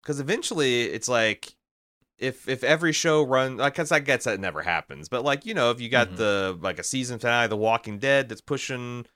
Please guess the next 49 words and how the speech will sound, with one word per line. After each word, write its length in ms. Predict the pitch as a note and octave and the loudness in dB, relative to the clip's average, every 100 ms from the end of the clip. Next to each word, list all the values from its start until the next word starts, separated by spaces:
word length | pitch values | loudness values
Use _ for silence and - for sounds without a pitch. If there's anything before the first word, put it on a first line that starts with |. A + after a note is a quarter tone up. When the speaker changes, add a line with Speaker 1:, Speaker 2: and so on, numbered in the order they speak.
| _ _ | _ _
Speaker 1:
sixty-five 680 | - D3+ - C3 C#3 B2+ B2 | -4 -2 -2 -2 4 4 4
minutes 240 | B2+ B2 | -2 -4
without 260 | A#2 A#2+ A#2 | 0 0 0
commercials, 680 | - A#2+ A#2+ - A#2 A2+ G#2+ | -2 -2 -2 -2 -2 -2 -4
you 80 | F#2 | -4
got 200 | G2+ F#2+ | -2 -2
an 100 | G2 | -2
episode 500 | G#2+ G#2 - G#2+ F#2+ | -4 -6 -4 -2 -4
of 100 | F2+ | -4
whatever 380 | G#2 A#2 A2+ A2 | 0 0 0 -4
that's 180 | G2 | -4
running 240 | A2+ G#2+ G#2 | -4 -4 -6
fifty-two 420 | A#2+ A2+ A2 B2 | -8 -10 -10 -8
minutes, 280 | A2+ G#2+ G2+ | -8 -6 -6
like, 140 | G2+ | -6
do 80 | G#2+ | -2
they 140 | A#2+ | -2
just, 280 | B2+ B2+ - | -2 -4 -2
like, 320 | A2+ G2+ - _ _ _ - | 0 0 -4 _ _ _ -4
if, 160 | A2+ - - | -4 -4 -6
if 220 | A2+ - | -6 -2
the, 360 | A2+ G#2 F#2+ - - | -2 -2 -4 -10 -6
if 180 | A2 | -6
the 120 | G#2 G2+ | -4 -4
sh-, 360 | - - - | -2 -2 -2
if 100 | A2 | -4
they 80 | A2+ | -2
stop 400 | G#2+ E3 D#3 D3+ - A#2 | 0 4 4 4 -2 2
broadcasting 680 | C#3 D3 - C#3 C3+ C#3+ A#2+ | 6 6 4 4 4 0 -4
at 40 | |
midnight, 480 | G#2+ C#3 C3 G#2+ G2+ | 0 -2 2 2 2
do 100 | G#2+ | 0
they 100 | G2+ | -4
stop 260 | G2 A#2+ G#2 | 2 2 2
broadcasting 640 | A2+ A2+ B2 A2+ A2+ G#2+ | 2 2 2 2 2 -4
at 80 | F2+ | -6
twelve 260 | - A#2 A#2 | -4 -4 -2
thirty-seven? 460 | A2+ G#2+ A2 A2+ | -6 -2 -2 0
Like, 180 | B2 A#2 | 0 2
yeah, 120 | G#3+ | 4
where 180 | E3 G3+ | 4 2
does 120 | A3+ | 0
it 100 | G3+ | -2
stop? 380 | - G#3 F3 G2+ | 0 2 4 2
Where's 180 | C#3 E3 | -2 -2
the 80 | D3+ | 2
madness 360 | D3+ C#3 A#2 | 2 2 -4
stop? 300 | - G#2+ D2+ | -4 -2 0
Speaker 2:
Right? 280 | A#2+ E3+ | 0 0